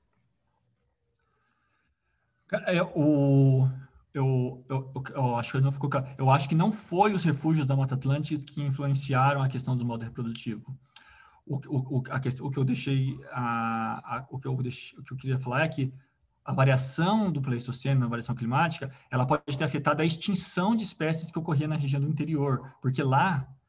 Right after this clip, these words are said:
eu tenho uma, eu tenho uma mudança muito forte, em, eu, eu aumentei a temperatura e ficou muito mais seco. Se alguma dessas espécies com esses modos reprodutivos corriam naquela região, provavelmente eu, eu tenho uma taxa de extinção naquele local. É, eu acho que,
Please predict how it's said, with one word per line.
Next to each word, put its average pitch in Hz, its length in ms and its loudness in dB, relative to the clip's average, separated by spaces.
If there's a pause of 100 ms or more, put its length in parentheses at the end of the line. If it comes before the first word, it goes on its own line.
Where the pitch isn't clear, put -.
(140)
eu 135 100 0
tenho 160 360 2
uma, 135 180 0
eu 131 120 0
tenho 151 160 -2
uma 160 120 4
mudança 160 540 2
muito 135 200 2
forte, 131 380 0
em, 147 300 -8
eu, 127 340 2
eu 123 60 2
aumentei 123 380 0
a 202 60 -2
temperatura 165 760 -2 (100)
e 131 80 0
ficou 139 280 -4
muito 143 180 -4
mais 156 180 -2
seco. 127 480 -2 (380)
Se - 140 -4
alguma 226 340 2
dessas 190 340 0
espécies 131 680 -2
com - 120 -4
esses 131 200 2
modos 139 220 0
reprodutivos 135 520 0
corriam 139 340 0
naquela 135 280 -2
região, 127 500 -2 (180)
provavelmente 139 460 2
eu, 139 120 -2 (120)
eu 139 80 -2
tenho 139 160 -2
uma 135 140 4
taxa 131 220 -2
de 139 80 -10
extinção 143 480 -6
naquele 131 280 -2
local. 123 460 -8 (100)
É, 120 140 -6
eu 123 200 -4
acho 127 220 -4
que, 139 140 -10